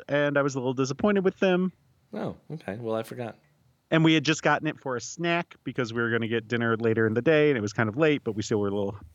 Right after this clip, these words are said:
Speaker 1: you know, peckish.
Speaker 2: Hmm. I love the, there's, like, a, a meme or, like, a screenshot of a tweet or something going around, um, that says, "Would you ever eat six pieces of string cheese in a row?" And, like, "No, that's ridiculous. Who would do that?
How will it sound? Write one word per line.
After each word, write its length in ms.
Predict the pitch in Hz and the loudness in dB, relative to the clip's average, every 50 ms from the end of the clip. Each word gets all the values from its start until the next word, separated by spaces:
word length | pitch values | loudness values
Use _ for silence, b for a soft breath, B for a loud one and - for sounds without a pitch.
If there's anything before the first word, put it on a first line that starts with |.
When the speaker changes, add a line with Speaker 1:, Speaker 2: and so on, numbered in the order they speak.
| _ - - | _ -14 -8
Speaker 1:
you 100 | 110 104 | -8 -8
know, 100 | - 113 - _ | -8 -8 -10 _
peckish. 480 | - 160 147 - 156 - - - - b b b b b b b b b b b b _ | -2 -2 0 0 -2 -4 -4 -12 -14 b b b b b b b b b b b b _
Speaker 2:
Hmm. 240 | 123 113 95 85 82 87 - _ _ _ _ B B B B B | -8 -6 -6 -6 -8 -12 -16 _ _ _ _ B B B B B
I 60 | 127 | 0
love 140 | 139 147 147 | 0 2 2
the, 340 | 143 131 120 110 104 - - _ | 2 2 2 2 0 -2 -6 _
there's, 160 | - 107 95 | -8 -6 -4
like, 140 | 104 98 95 | -4 -4 -2
a, 200 | 98 92 90 95 92 - - | -4 -4 -4 -6 -10 -10 -10
a 120 | 95 90 | -8 -6
meme 480 | 90 92 95 95 95 92 92 90 92 92 _ _ _ _ _ _ _ _ _ _ | -4 -4 -2 -2 -2 -4 -4 -6 -8 -12 _ _ _ _ _ _ _ _ _ _
or, 100 | 92 92 | -4 -2
like, 180 | 90 87 - | -2 -2 -4
a 40 | 92 | -6
screenshot 460 | - - - 95 90 85 - 95 87 | -8 -4 -4 -4 -4 -2 -4 -4 -4
of 80 | 87 82 | -4 -6
a 20 | |
tweet 240 | 80 - - 90 85 | -8 -8 -6 -6 -6
or 60 | 85 | -6
something 320 | - - 85 80 87 85 82 | -6 -8 -8 -8 -8 -8 -8
going 200 | 85 82 82 82 | -8 -8 -6 -6
around, 480 | 85 82 82 82 82 82 82 - - - _ _ _ | -6 -6 -6 -6 -6 -8 -10 -14 -16 -18 _ _ _
um, 500 | - 85 87 85 82 85 85 82 85 80 - _ _ | -8 -6 -6 -6 -6 -8 -8 -10 -12 -14 -18 _ _
that 160 | - 92 85 - | -14 -12 -12 -8
says, 340 | - 98 90 90 85 80 | -6 -6 -6 -6 -6 -8
"Would 180 | 85 87 92 92 | -8 -8 -6 -4
you 140 | 107 107 95 | -4 -4 -4
ever 180 | 95 92 101 | -4 -4 -6
eat 380 | 92 87 98 95 95 95 - - b b b b b b b b b b b _ | -6 -6 -8 -8 -8 -10 -14 -18 b b b b b b b b b b b _
six 360 | - - - - 113 98 - | -8 -6 -4 -4 -4 -4 -6
pieces 400 | - - 113 101 98 - 101 92 | -6 -6 -6 -4 -4 -6 -6 -6
of 120 | 95 85 - | -6 -6 -6
string 340 | - - - 92 92 101 | -8 -6 -6 -6 -6 -4
cheese 380 | 98 - - 104 104 104 104 104 | -6 -6 -4 -4 -4 -4 -6 -8
in 120 | - 98 | -8 -8
a 60 | 101 95 | -6 -4
row?" 500 | 98 101 101 101 101 104 104 - - - _ _ _ | -4 -4 -4 -4 -4 -6 -8 -10 -14 -20 _ _ _
And, 140 | - 85 85 | -16 -14 -12
like, 200 | 85 82 78 - | -12 -12 -8 -4
"No, 240 | 123 131 110 87 80 | -2 0 0 -2 -4
that's 420 | 80 80 - - - - - - | -6 -10 -10 -10 -12 -12 -12 -10
ridiculous. 560 | - 92 85 107 107 101 - 78 71 71 - | -10 -8 -4 -4 -6 -6 -6 -10 -10 -10 -10
Who 100 | - - | -8 -6
would 120 | 104 95 82 | -6 -6 -4
do 140 | 92 92 95 | -6 -6 -6
that? 260 | - 73 65 65 - | -6 -8 -12 -12 -16